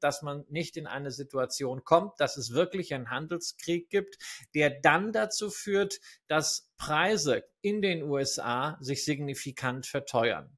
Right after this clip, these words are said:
Weil dann haben wir inflationäre Effekte. Man muss bei aller Fairness sagen, die Zölle, die er in seiner ersten Amtszeit eingeführt hat,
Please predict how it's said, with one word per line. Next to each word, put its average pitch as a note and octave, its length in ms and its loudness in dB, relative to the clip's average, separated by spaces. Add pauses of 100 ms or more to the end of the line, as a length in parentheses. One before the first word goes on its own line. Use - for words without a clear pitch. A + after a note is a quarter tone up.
Weil A#2+ 320 2
dann E3+ 300 4
haben F#3 200 0
wir E3+ 100 2
inflationäre C3+ 760 -4
Effekte. A#2+ 400 -6
Man G#2+ 180 -12
muss C#3 300 -2 (420)
bei B2 140 2
aller D3 220 2
Fairness C3+ 360 -2
sagen, D#3 560 0
die B2+ 480 -6
Zölle, F#3 640 2
die C#3+ 100 -2
er C#3 100 0
in B2+ 100 -6
seiner A#2+ 300 -2
ersten F#3 360 0
Amtszeit E3 720 -2
eingeführt D#3+ 640 -4
hat, D#3 380 -2